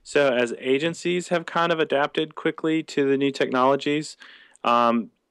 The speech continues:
things like retargeting, um, and, and retargeting specifically on Twitter are not things built into a,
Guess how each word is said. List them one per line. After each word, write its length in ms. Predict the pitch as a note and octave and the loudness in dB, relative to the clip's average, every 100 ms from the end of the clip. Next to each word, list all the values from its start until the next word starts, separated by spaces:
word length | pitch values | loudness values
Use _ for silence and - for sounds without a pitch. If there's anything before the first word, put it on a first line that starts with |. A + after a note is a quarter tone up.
| - | -2
things 240 | D#3+ D#3+ | -2 2
like 220 | D3 B2 | 2 2
retargeting, 1040 | C#3 C#3 - C#3 D3 C3+ C3 B2+ B2+ A#2 - | 0 -2 2 4 4 4 2 0 -2 -6 -2
um, 640 | B2 A2+ A2+ A2 A2 G2+ - | 2 4 4 2 -2 -8 -8
and, 600 | B2 A#2 A2+ A2 G2+ G2 - | -2 0 0 0 -6 -16 -10
and 220 | A2+ A2 | -8 -6
retargeting 580 | A#2 A#2 B2+ A#2+ A#2 A2 | -6 -2 0 2 -2 -4
specifically 520 | - B2 - A#2+ A#2 | -10 -12 -6 -2 0
on 140 | A2 A2+ | -2 -2
Twitter 600 | - D3+ D3 A#2+ A2 - _ _ _ _ _ | 2 4 6 4 2 -2 _ _ _ _ _
are 240 | - B2 A#2+ | 0 2 4
not 240 | D3 F3 | 2 0
things 300 | E3 D#3 C#3+ | 2 2 0
built 360 | - B2+ B2+ - | 0 0 0 0
into 1000 | A#2+ B2 A#2 - A#2+ A#2 A2+ A2 G#2+ G2+ - | 0 0 -2 -2 0 2 2 2 -2 -6 -4
a, 680 | A#2+ A2 G#2+ G#2+ G#2 G#2 | 0 2 4 2 2 -2